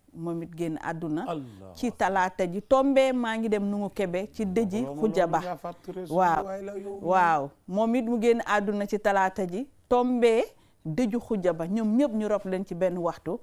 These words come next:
Speaker 1: Moom mu gaañoo Fass Diakho, kii gaañoo, euh, Nungu Kebe, euh, kii gaañoo fii ci Bakaw. Mu doon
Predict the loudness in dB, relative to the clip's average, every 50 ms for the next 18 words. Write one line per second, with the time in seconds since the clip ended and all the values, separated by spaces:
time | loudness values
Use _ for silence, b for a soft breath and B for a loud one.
0 | B B B -14 -8 -4 -2 -2 0 -2 -2 0 0 0 0 0 -2 -4 -4 -4
1 | -4 -4 -4 -2 -2 0 0 -2 -4 -8 -8 -4 -4 -4 0 0 0 0 0 0
2 | 0 0 0 0 -2 -6 B B B B B B -4 0 0 0 0 0 -2 -4
3 | -4 -2 -2 -2 -2 -2 -4 -6 -8 B B B B B B -6 -4 -2 -2 -4
4 | -4 -4 -4 -4 -2 -2 -2 -2 -2 -4 -4 -6 -8 -10 -12 -10 -6 -4 -2 -2
5 | -2 -2 -4 -6 -4 -4 -4 -2 -2 0 0 0 0 -2 -6 b b b b b
6 | b -8 -6 -4 -2 -2 0 -2